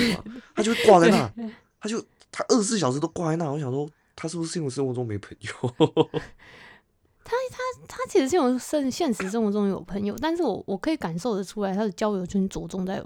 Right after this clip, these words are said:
Speaker 2: 网络游戏啊。但是他现实是有朋友的。
Speaker 1: 我现在不敢下定论，你感觉就是，你知道，他也是生活是一蛮还，还算丰富的人啊。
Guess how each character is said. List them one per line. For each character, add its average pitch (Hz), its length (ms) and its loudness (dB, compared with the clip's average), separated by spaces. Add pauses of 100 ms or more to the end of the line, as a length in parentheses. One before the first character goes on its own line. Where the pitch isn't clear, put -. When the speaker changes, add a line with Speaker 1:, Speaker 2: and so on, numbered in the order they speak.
(140)
Speaker 2:
网 180 180 -4
络 180 100 -2
游 - 160 -6
戏 - 260 -14
啊。 214 60 -14 (1000)
但 349 140 2
是 339 60 4
他 339 120 2
现 302 200 4
实 185 120 2
是 196 100 -2
有 175 120 0
朋 165 220 -12
友 151 180 -14
的。 - 80 -16 (420)
Speaker 1:
我 117 220 0
现 160 140 4
在 - 20 4
不 156 120 0
敢 98 200 4
下 117 280 -2
定 104 280 -4
论， 98 160 0
你 98 200 -4 (100)
感 110 160 0
觉 113 180 0
就 143 140 -4
是， 139 140 -4 (200)
你 113 100 -10
知 120 60 -2
道， 113 140 -2
他 139 180 -6
也 113 160 0
是 117 300 -4
生 123 220 0
活 101 180 -2
是 117 160 -6
一 113 60 -4
蛮 101 280 -4 (920)
还， 113 200 0 (300)
还 107 140 0
算 139 180 0
丰 123 200 -2
富 123 220 -2
的 95 100 -4
人 - 260 -10
啊。 98 180 -14